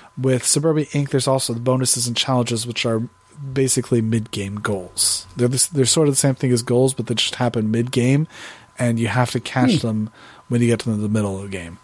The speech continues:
Speaker 1: Yeah, so the idea of Suburbia Five Star is that there's tourist traps and new landmarks and things, and so the idea is that you have stars. And players will use those stars to determine player order and provide bonuses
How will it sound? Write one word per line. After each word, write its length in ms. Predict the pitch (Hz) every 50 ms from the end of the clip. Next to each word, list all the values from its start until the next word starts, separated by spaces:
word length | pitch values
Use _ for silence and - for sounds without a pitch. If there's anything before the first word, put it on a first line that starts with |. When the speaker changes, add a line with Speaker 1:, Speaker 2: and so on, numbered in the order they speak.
| - - - - - - - - -
Speaker 1:
Yeah, 240 | 151 151 139 127
so 180 | - - - 160
the 160 | 151 165 160
idea 300 | 156 151 147 175 190 196
of 100 | 190 170
Suburbia 420 | - - 139 147 147 147 139 127 117
Five 380 | - - 135 135 143 143 135
Star 320 | - 214 - 117 120 123 120
is 140 | 117 -
that 260 | - 131 123 120 113 -
there's 240 | 123 113 107 -
tourist 420 | - - - 156 151 151 139 - -
traps 540 | - - 139 131 131 135 - - - - - - - - - - - - _ -
and 260 | 131 123 120 120 123
new 140 | 139 147 139
landmarks 500 | 131 135 135 139 139 135 131 131 - -
and 160 | 123 113 -
things, 320 | - 131 135 143 147 -
and 100 | - 143
so 120 | - - 131
the 140 | 123 131 127
idea 320 | 127 123 117 139 165 165
is 80 | 151 -
that 120 | - 123 120
you 100 | 127 120
have 160 | 117 117 -
stars. 800 | - - - - 110 110 107 92 87 87 87 - - - - - _ - - - - - - - _ _ _ _ -
And 400 | - 131 123 123 120 120 123 131 - - - - - _ - - -
players 460 | - - 170 165 170 165 160 143 -
will 140 | 135 135 131
use 300 | 127 139 151 156 - -
those 220 | 143 131 123 120
stars 600 | - - - - 151 156 151 135 127 120 117 -
to 140 | - - 127
determine 520 | 120 - - - 143 135 127 120 117 113
player 320 | 113 - - 143 143 147 143
order 300 | 139 139 139 135 131 135
and 140 | 135 131 -
provide 400 | - 117 107 117 113 113 110 110
bonuses 840 | 120 120 127 131 127 127 - - 123 123 123 120 117 - - -